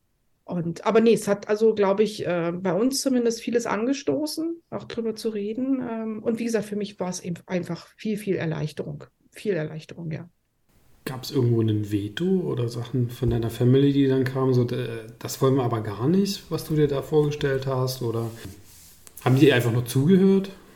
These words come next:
Speaker 1: Eigentlich haben wir, mm, so gesprochen, so über allge-, mehr so allgemein noch, sag ich jetzt mal. Also nicht ganz konkret,
Speaker 2: Mhm.
Speaker 1: äh, was weiß ich, ich will einen Stein, der soll grau aussehen und mit silberner Schrift oder sowas.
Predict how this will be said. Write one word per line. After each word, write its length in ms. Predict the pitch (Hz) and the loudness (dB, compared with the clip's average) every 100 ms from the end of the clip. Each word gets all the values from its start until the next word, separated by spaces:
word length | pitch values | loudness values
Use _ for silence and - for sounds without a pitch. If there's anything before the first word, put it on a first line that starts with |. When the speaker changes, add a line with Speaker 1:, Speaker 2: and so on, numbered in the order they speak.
| - _ _ _ - | -20 _ _ _ 2
Speaker 1:
Eigentlich 340 | 240 311 254 | 4 4 0
haben 120 | 247 | 4
wir, 200 | 247 220 | 4 4
mm, 360 | - 127 117 190 | 0 -4 -4 -2
so 160 | 214 226 | 0 0
gesprochen, 520 | 226 - 208 208 233 | -2 0 0 2 2
so 140 | 208 | 2
über 180 | 196 185 | 2 2
allge-, 240 | 190 196 | 2 2
mehr 320 | 175 202 214 220 | 0 2 2 4
so 140 | 220 | 4
allgemein 720 | 185 196 190 175 175 233 294 | 4 2 2 2 2 4 4
noch, 280 | 294 415 - | 4 0 -2
sag 260 | - 269 | -2 -2
ich 200 | 285 - | -2 -4
jetzt 260 | 311 - - | -8 -6 -2
mal. 160 | 277 220 | 0 0
Also 180 | 190 | 2
nicht 160 | 190 185 | 2 2
ganz 300 | 185 170 - | 0 0 0
konkret, 440 | 185 123 113 107 | 4 6 6 4
Speaker 2:
Mhm. 40 | - | 0
Speaker 1:
äh, 120 | 175 | -2
was 160 | 190 - | 0 0
weiß 160 | 180 | 0
ich, 120 | 170 | -2
ich 80 | 170 | 0
will 80 | 196 | 0
einen 100 | 185 | 0
Stein, 260 | - 185 190 | -2 0 2
der 100 | 185 | 2
soll 120 | 175 | 2
grau 280 | 175 175 190 | 2 2 4
aussehen 300 | 185 185 175 | 2 0 2
und 80 | 175 | 2
mit 100 | 175 | 4
silberner 340 | 190 175 175 | 2 2 2
Schrift 240 | 165 220 | 2 2
oder 140 | 190 165 | 2 2
sowas. 260 | 160 - | 0 -4